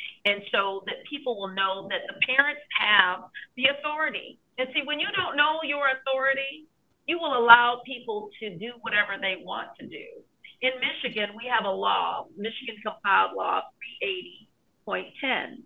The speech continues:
Michigan Compiled Law three eighty point ten. It, it simply says that the parents have every right to their children.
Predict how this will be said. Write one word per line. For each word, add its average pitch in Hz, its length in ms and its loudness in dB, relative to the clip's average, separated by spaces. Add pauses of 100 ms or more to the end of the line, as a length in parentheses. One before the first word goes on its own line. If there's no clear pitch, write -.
Michigan 269 420 -6
Compiled 233 480 2
Law 190 380 0
three 214 180 -14
eighty 190 400 -8
point 175 220 -10 (100)
ten. - 300 -14 (480)
It, 269 140 6
it 320 120 0 (320)
simply 349 460 0
says 220 380 2 (360)
that 254 140 0
the 269 160 2
parents 285 440 4 (280)
have 233 260 8 (100)
every 254 320 4
right 185 380 4 (200)
to 262 100 -6
their 202 180 -2 (120)
children. 214 500 -6